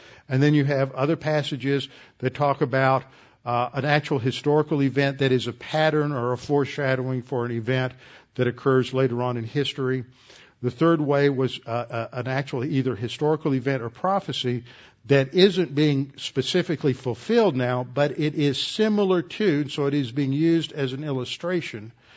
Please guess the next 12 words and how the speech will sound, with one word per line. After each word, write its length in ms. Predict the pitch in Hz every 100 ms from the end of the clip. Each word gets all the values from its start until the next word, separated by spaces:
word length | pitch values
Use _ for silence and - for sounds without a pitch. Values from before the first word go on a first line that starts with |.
| - -
And 100 | 135
then 120 | 151
the 80 | 135
fourth 360 | 175 175 170
was, 340 | 147 143 135 - - - _ -
uh, 260 | 127 123 131
saying 320 | - 156 143
that 160 | 123
the 120 | 135 131
Old 200 | 151 147
Testament 420 | 147 - 143 117 -
teaches, 480 | - 156 147 131 -